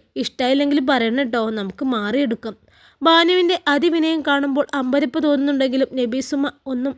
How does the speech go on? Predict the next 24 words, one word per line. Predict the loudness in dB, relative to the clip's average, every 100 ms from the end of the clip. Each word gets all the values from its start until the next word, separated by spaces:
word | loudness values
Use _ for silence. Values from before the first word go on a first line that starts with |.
| -8
മുഖത്ത് | -6 -4 -2 0
കാണിച്ചില്ല. | 0 0 -2 -4 -6 -10 _ -20 -20 _ -4
"എന്നാലും | 0 2 4 2 -2 _ _ -2
ഇതൊന്നും | 0 2 0
വേണ്ടായിരുന്നു | 0 -2 0 2 2 2
ബാനു." | 2 0 -4 -8 _ _ _ _ -8
നബീസുമ്മ | -2 2 2 2 0 -2 -4 -6
അത് | -2 2
വീണ്ടും | 4 4 2
പറഞ്ഞപ്പോൾ | 0 0 -2 -2 -2
ബാനുവിൻ്റെ | -2 -2 0 0 0 0
മുഖം | -2 0 -2 -4
മുറുകി. | -6 -6 -8 -14 _ -20 _ _ _ -2
"അതെന്താ? | 2 4 4 4 2 -6 -8
ഞാൻ | -4 -2
വാങ്ങിത്തന്നത് | 0 0 0 -2 -2 0
എടുക്കാൻ | 0 0 -2 -2 0
ഉമ്മാക്ക് | 0 0 0 -2 -4
ബുദ്ധിമുട്ടുണ്ടാവുമല്ലേ? | -4 -4 0 0 0 0 2 2 2 -2 -4 -6 _ _ _ _
എനിക്ക് | -4 -4 -2
പകരം | 0 2 2 2 0
ആ | 0
റസിയാണ് | 0 0 0 2 2 -2 -4
തരുന്നതെങ്കിൽ | -6 -2 -2 -2 0 -2